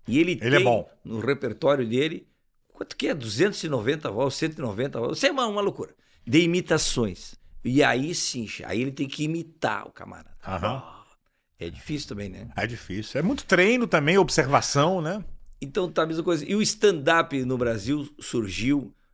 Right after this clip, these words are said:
Speaker 1: naquela geração ali que a gente tava falando, do, do, do Diogo Portugal, né?
Speaker 2: Aham.
Speaker 1: Dois mil e seis, coisa e tal. E no C Q C também, acho que também te-, ali que começou a distribuir,
Speaker 2: Aham.
Speaker 1: né? Um pouquinho depois.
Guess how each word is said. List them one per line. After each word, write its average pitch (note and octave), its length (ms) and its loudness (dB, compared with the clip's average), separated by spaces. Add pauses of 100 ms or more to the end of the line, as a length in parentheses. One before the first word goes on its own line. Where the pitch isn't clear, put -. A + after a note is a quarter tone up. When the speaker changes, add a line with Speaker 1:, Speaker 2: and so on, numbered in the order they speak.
Speaker 1:
naquela B2 320 0
geração D#3 480 0
ali C3+ 80 -2
que B2+ 80 -6
a - 20 -2
gente G#2+ 80 -8
tava G#2+ 80 -6
falando, A#2+ 380 -2
do, F#2 340 -12 (800)
do, G#2 340 -8
do G2+ 300 -10
Diogo G2+ 240 -6
Portugal, C3+ 760 -2
né? B2+ 100 -4
Speaker 2:
Aham. A#2 360 2
Speaker 1:
Dois A2 180 -14
mil G#2 140 -10
e G#2+ 80 -10
seis, A#2+ 400 -6
coisa A2 180 -12
e - 40 -20
tal. - 300 -12 (800)
E B2+ 880 2 (420)
no C3 200 -2
C - 160 -4
Q D3 120 -2
C D3+ 220 2
também, C3 280 -2
acho A#2+ 180 -8
que F#2+ 100 -20
também G#2 300 -8
te-, - 320 -20
ali F#2 200 -8
que - 120 -20
começou B2+ 420 -2
a B2 40 -2
distribuir, A2 480 -4
Speaker 2:
Aham. - 120 -2
Speaker 1:
né? A2 60 -14 (800)
Um - 40 -20
pouquinho A2+ 240 -8
depois. A#2 380 -6